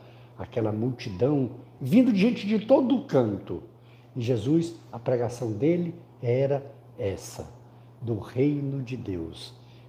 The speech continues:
que é preciso ter um coração generoso, ter um coração nobre, ter um coração dócil para acolher a palavra de Deus.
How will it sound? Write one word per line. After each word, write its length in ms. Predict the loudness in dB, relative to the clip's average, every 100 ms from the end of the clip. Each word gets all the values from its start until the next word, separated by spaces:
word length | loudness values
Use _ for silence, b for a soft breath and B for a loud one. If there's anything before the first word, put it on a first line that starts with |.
| B
que 80 | 2
é 40 |
preciso 680 | 2 0 -4 2 4 4 0 -2 B B B B -20 -20 4
ter 180 | 4 4
um 80 |
coração 520 | 2 0 0 0 -2 0
generoso, 720 | 0 0 2 4 4 0 -6 -10 -4
ter 140 | 4 4
um 60 |
coração 480 | 4 0 0 0 -2
nobre, 560 | 0 4 6 4 2 -6 B B 0
ter 140 | 2
um 80 | 2
coração 480 | 0 -2 -2 -2 -2
dócil 640 | 6 8 8 8 0 -4 B B -20 -6 0
para 500 | 2 2 0 0 -2
acolher 640 | -4 -2 -2 2 2 2
a 60 | -4
palavra 500 | -6 -6 -6 -6 -8
de 160 | -8
Deus. 500 | -8 -10 -12 -18 -20